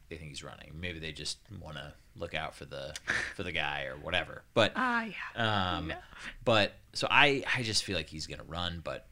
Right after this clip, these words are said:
Speaker 2: Mm-hmm.
Speaker 1: I don't know. We'll, we'll see.
Speaker 2: Yeah.
Speaker 1: Time, time will tell.
Speaker 2: Mm-hmm.
Speaker 1: Time will tell.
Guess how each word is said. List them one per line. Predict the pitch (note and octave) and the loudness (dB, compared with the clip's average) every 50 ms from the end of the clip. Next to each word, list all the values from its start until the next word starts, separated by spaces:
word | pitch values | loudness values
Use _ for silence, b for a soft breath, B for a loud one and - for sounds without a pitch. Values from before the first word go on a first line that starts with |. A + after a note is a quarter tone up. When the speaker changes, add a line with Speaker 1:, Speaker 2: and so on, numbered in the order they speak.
| - - - - | -20 -16 -8 -4
Speaker 2:
Mm-hmm. | B3+ B3 A3 G#3+ G#3 G#3 G3+ - | -2 0 0 0 -2 -4 -4 -6
Speaker 1:
I | - | -8
don't | - - - | -8 -8 -16
know. | - - - - - - | -18 -20 -20 -16 -10 -6
We'll, | G#2+ G2+ G2 - - | -6 -6 -6 -6 -10
we'll | D#2 - - | -12 -8 -6
see. | - - - - - - - - - | -6 -6 -6 -8 -14 -16 -18 -14 -8
Speaker 2:
Yeah. | - | -4
Speaker 1:
Time, | G#2+ A2 A#2 A2+ - - | -4 -2 -4 -4 -8 -6
time | - B2 G#2 G2+ F#2+ | -2 0 0 0 -2
will | F#2 F2+ | -4 -6
tell. | - - F2 F2 E2 | -4 -4 -4 -4 -4
Speaker 2:
Mm-hmm. | D#2 A#3+ A#3+ A#3 A#3 A#3+ | -2 0 2 2 4 4
Speaker 1:
Time | A#3 - - - | 4 4 2 0
will | - | 0
tell. | - - F#2+ - D#2+ D2 | -2 -2 -2 -2 -2 -6